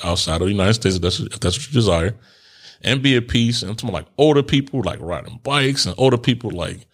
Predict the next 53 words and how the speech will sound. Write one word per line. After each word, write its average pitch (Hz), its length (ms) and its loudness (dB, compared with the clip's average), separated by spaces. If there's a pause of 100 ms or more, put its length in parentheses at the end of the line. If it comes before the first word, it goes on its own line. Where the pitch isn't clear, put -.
(720)
smiling 135 800 2
and 90 200 -4
not, 110 320 -2
you 87 100 -8
know, 71 160 -12 (120)
bent, 107 240 0
hunched - 360 -4
over. 131 400 4
And 98 320 -2 (280)
this 127 160 -6
is 95 100 -6
a, - 20 -8
a 95 240 0
lot, 90 280 2
man. - 200 -10
It's - 140 -2
a - 40 -4
lot. 90 180 -6
It's 120 100 4
so 147 140 4
many 131 140 4
different 104 260 -4
things. 101 140 -2
I 110 100 4
can 117 120 -2
go 98 360 0
on 95 140 -6
a 92 40 -6
rant 92 240 -4 (120)
on 151 220 4
and 131 100 2
on 123 140 4
and 110 120 2
on 107 120 0
and 104 120 -2
on 95 220 -4 (460)
about 107 140 2
the 95 100 0
different 101 240 -6
comparisons. 101 560 2
So 95 180 0
this 110 140 -2
is 120 100 0
up 127 120 4
for 104 100 -4
debate. 87 440 -4
And 95 140 -4
I'm 104 240 -2
no 107 640 2
by 98 200 4
any 104 240 0
way 98 320 2
disrespecting 92 880 -4